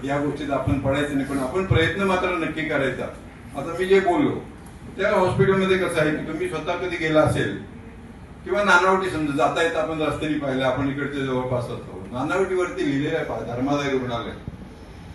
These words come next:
तर या प्रत्येक हॉस्पिटलवरती धर्मादाय रुग्णालय, चॅरिटी हॉस्पिटल असं लिहिलेलं असतं, पण काही हॉस्पिटल असा बोर्ड ठेवतात की जो तुम्हाला कधीच दिसू नये. Anyhow,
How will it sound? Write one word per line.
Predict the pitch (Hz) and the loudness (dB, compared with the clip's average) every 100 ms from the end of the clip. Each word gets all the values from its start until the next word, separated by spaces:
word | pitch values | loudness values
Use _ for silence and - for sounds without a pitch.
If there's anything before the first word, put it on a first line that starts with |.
| - | -10
तर | 180 170 | -6 4
या | 175 | 4
प्रत्येक | 180 156 156 202 202 | 4 -2 2 4 4
हॉस्पिटलवरती | 160 151 165 170 165 190 | 4 4 4 4 2 0
धर्मादाय | 139 135 139 156 165 | 0 2 2 2 2
रुग्णालय, | 151 135 131 127 143 | 0 -2 -2 -2 -4
चॅरिटी | 139 127 135 143 | -2 0 0 0
हॉस्पिटल | - - 135 | -2 -2 -6
असं | 135 151 | -6 -2
लिहिलेलं | 139 131 139 - | 2 2 2 0
असतं, | - - - - - - - - 147 | 0 -2 -6 -12 -14 -14 -14 -12 -6
पण | 143 | -2
काही | 160 175 | 2 4
हॉस्पिटल | 170 180 185 | 4 2 0
असा | 170 - 175 | 0 2 2
बोर्ड | 170 175 - | 4 0 0
ठेवतात | 160 151 131 | 0 0 -2
की | - 147 | -2 -4
जो | 156 | -4
तुम्हाला | 151 151 156 151 | -2 0 0 0
कधीच | 147 143 139 - | -2 -2 -4 -6
दिसू | - | -8
नये. | - - - - - - - - - - - - - 160 | -8 -10 -14 -16 -16 -16 -16 -16 -16 -16 -18 -16 -6 0
Anyhow, | - | 0